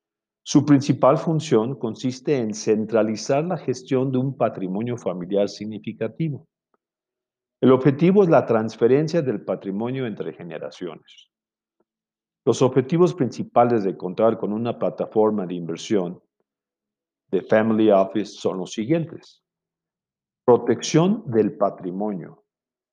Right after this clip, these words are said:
Análisis e implementación de la estructura patrimonial. Costo-beneficio de la estructura. Planificación sucesoria.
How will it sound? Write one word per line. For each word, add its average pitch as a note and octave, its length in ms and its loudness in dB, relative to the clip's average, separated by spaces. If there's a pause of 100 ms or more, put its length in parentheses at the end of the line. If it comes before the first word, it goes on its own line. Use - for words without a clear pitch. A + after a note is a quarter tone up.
(1120)
Análisis D3+ 800 2
e A2+ 60 0
implementación G#2+ 840 -2
de C3+ 120 2
la A2+ 100 2
estructura A#2 640 -4
patrimonial. F2+ 840 -10 (1200)
Costo-beneficio F#3+ 1080 4
de G#2+ 140 -4
la F2+ 80 -2
estructura. - 720 -14 (880)
Planificación A2+ 840 2
sucesoria. B2 840 0